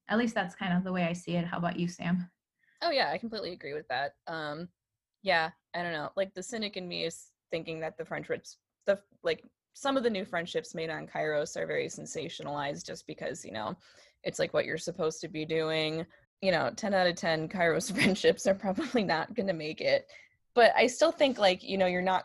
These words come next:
Speaker 2: gonna treat those people, you know,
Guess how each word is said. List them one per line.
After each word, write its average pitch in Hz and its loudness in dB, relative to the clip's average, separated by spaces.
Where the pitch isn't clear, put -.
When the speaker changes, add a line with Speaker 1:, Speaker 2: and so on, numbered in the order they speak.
Speaker 2:
gonna 170 2
treat 175 -2
those 170 4
people, 160 0
you 175 0
know, 113 -2